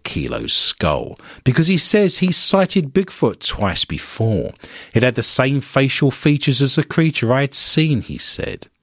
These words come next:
The first time I saw one, I was startled. It looked like an ape from the zoo. Here's this coming out of left field now,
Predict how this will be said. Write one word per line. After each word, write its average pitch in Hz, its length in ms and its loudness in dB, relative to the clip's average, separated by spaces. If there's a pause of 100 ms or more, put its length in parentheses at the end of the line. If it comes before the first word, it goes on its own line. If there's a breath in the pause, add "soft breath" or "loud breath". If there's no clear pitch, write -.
(440 loud breath)
The 90 100 2
first - 360 2
time 143 220 0
I 151 80 4
saw 170 400 0
one, 101 380 -2
I 85 140 0
was 104 180 2
startled. - 760 0 (220 loud breath)
It 131 160 4
looked 180 180 2
like 190 260 0
an 185 80 2
ape 196 340 0
from 78 380 -4
the 65 120 -4
zoo. 78 540 0 (560 loud breath)
Here's 180 340 2
this - 300 0
coming 127 260 2
out 113 140 0
of 104 100 -6
left 113 180 0
field 90 360 0
now, 67 260 -10